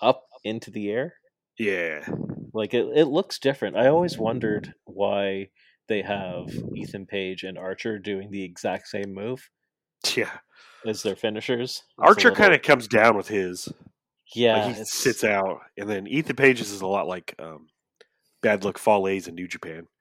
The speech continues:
Speaker 2: where they kinda just launch him.
Speaker 1: Yeah, toss him, tosses him up and over his head.
Speaker 2: Yeah.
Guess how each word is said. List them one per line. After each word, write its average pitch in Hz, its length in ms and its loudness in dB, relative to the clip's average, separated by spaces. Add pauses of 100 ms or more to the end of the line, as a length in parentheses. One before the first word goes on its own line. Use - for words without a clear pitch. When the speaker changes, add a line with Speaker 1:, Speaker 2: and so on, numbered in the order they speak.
(280)
Speaker 2:
where 85 120 -10
they 82 100 -8
kinda 90 200 -4
just 80 180 -12
launch 85 400 -6
him. 82 180 -16 (260)
Speaker 1:
Yeah, 101 280 4 (120)
toss 110 280 -2
him, 95 160 -10 (100)
tosses 107 340 -2
him 98 200 -8
up 110 200 -6
and 104 100 -6
over 95 220 -6
his 90 120 -10
head. 104 180 -2
Speaker 2:
Yeah. 92 360 0